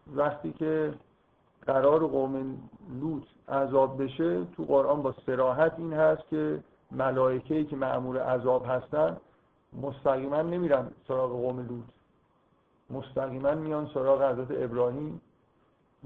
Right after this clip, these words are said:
و کاملاً به صراحت و با تأکید گفته میشه که حضرت ابراهیم در مورد این که این حکم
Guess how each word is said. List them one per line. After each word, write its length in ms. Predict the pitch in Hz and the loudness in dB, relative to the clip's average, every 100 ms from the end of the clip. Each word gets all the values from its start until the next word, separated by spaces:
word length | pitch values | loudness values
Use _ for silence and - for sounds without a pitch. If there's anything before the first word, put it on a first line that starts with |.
| 117 | 2
و 340 | 139 151 156 151 - _ _ _ - - _ _ - - - - _ _ _ _ _ - _ - - - | 4 6 6 4 -4 _ _ _ -20 -20 _ _ -20 -20 -20 -20 _ _ _ _ _ -20 _ -20 -20 -12
کاملاً 580 | - 135 135 143 147 160 | 0 4 4 4 6 4
به 320 | 147 139 127 - | 2 -4 -4 -4
صراحت 640 | 135 131 131 143 160 160 - _ _ _ _ _ _ - | 0 2 4 6 4 4 -6 _ _ _ _ _ _ -8
و 60 | 131 | 0
با 160 | 135 | 2
تأکید 680 | 135 - 147 135 139 190 180 | 0 -2 -2 0 -2 -6 -2
گفته 280 | 170 - 175 | -2 -2 -6
میشه 240 | 175 180 | -6 -4
که 120 | 175 | 2
حضرت 220 | 147 139 131 | 2 2 -2
ابراهیم 460 | 139 127 139 160 165 | -2 0 2 2 4
در 200 | 143 139 | 2 2
مورد 440 | 139 143 170 170 | 2 2 2 2
این 260 | 156 160 165 | 0 -2 -6
که 100 | 143 | -6
این 140 | 151 | -4
حکم 300 | 147 160 | 2 2